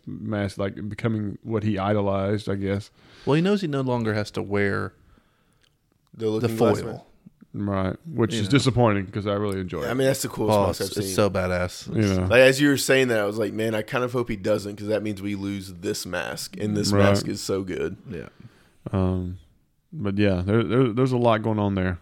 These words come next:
Speaker 1: There, there's a lot, and then of course, I do wanna find out if there is,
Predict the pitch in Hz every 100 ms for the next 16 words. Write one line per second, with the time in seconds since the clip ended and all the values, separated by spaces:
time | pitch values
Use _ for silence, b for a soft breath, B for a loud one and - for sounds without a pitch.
0 | _ 165 101 104 92 98 101 98 92 95
1 | 90 76 - - - - 98 101 104 104
2 | 104 131 127 - b b b b - 120
3 | 180 285 220 139 123 117 113 113 82 113
4 | 104 113 110 120 151 135